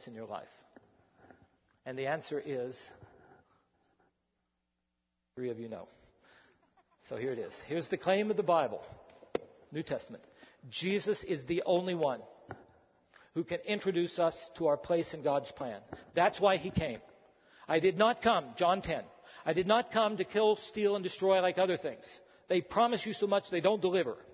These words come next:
I have come that you may have life and have it to the full." La belle vie. That's what He came for. So let's see how He gets at it. There are two witnesses in this text,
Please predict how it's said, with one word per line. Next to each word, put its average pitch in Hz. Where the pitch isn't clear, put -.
I 262
have 226
come 185
that 180
you 233
may 214
have 233
life 214
and 165
have 233
it 240
to 175
the 170
full." 156
La 175
belle 202
vie. 156
That's 220
what 233
He 226
came 202
for. 123
So 190
let's 214
see 240
how 214
He 196
gets 185
at 160
it. -
There 190
are 175
two 247
witnesses -
in 165
this 170
text, 156